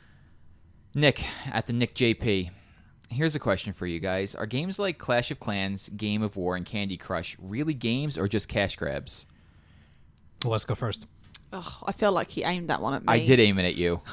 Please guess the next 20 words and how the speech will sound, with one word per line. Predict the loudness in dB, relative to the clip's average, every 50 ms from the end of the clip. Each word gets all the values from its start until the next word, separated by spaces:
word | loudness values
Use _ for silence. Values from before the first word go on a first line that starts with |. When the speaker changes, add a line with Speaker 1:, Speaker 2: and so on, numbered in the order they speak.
| 0
Speaker 3:
<laughs> | 2 2 2 2 2 0 0 0 -2 -4 -6 -6 -6 -6 -12 -12 -12 -6 -2 -2
I, | -2 -2 0
Nick | -2 0 0 -2 -2 -2
did | -2 -2 -2 -2
too, | -4 -2 -2 -2 -2
'cause | -2 0 2
Speaker 1:
Well | 2 4
Speaker 3:
I | 4 2
remember | 2 0 -2 -4 -4 -4 -6
confessing | -8 -8 -10 -8 -4 -4 -2 -2 -2 -2 -4 -4
this | -4 -6 -6 -6 -8 -10 -8 -6
on, | -4 -2 -2 -4 -4 -6 -4
uh, | -4 -2 -4 -4 -6 -8 -12 -20 -20 _ -4
playing | 0 2 2 2
on | 0 -4
the | -6
PlayStation | -4 -2 -2 -2 -2 -2 -4 -4 -6
a | -8
while | -6 -6 -6 -6
ago, | -6 -6 -6 -6 -6